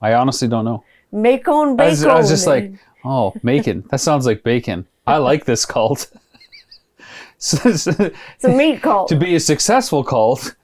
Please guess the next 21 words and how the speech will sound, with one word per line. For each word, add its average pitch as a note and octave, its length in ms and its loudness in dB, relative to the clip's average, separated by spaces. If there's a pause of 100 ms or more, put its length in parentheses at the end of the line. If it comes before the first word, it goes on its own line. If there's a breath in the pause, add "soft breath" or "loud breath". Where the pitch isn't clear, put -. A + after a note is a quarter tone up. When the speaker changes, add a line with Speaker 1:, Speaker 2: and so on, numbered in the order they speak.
(120)
Speaker 2:
You C#3 140 -2
have B3+ 160 2
to B3+ 60 -8
eat B3 220 -4
cats, G#3 500 -4
Speaker 1:
be, E3 160 2
Speaker 2:
apparently. F3 360 2
Speaker 1:
be F#3+ 160 2
in A3 80 4
a G#3 60 0
county F3 460 0
that A#2 220 0
sounds A#2 300 0
like A#2 180 0
bacon. A2 400 -2 (100)
Speaker 2:
Well, A3 180 2
it's A3+ 120 -4
a A3+ 40 -4
sundown A#3 400 -2
county, G3+ 260 -4
so G3 260 -4